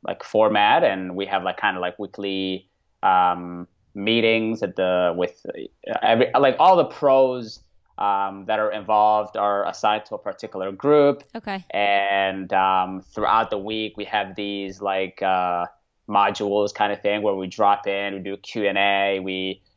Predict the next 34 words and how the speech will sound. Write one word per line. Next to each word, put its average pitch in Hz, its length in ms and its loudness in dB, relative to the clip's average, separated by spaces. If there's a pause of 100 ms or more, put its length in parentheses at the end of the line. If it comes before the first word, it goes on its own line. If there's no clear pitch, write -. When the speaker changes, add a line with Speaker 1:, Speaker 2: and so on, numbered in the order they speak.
(140)
Speaker 1:
various 160 280 4
different - 280 -10
stuff. 95 180 -6
Like, 92 220 -8
uh, 92 480 0
there's 95 180 -4
a 92 60 -10
nutrition, 110 840 -2 (380)
um, 95 720 0 (100)
one, 107 720 0
there's 92 320 -8
a 92 240 -6
P 95 200 -8
T. 113 720 0 (220)
So 151 100 4
there's, 151 180 6
like, 127 200 2
various 135 260 2
different 104 320 -8
stuff. 104 380 0
There's 98 180 -8
core. 123 720 2 (260)
Um, 98 320 0
so 95 220 -4
I 101 80 2
just 101 220 -8
did 104 160 -2
a, 95 480 0
like, 95 180 -10
a 92 60 -8
little 95 240 -2
Q - 240 -2
and 101 100 2
A 98 420 2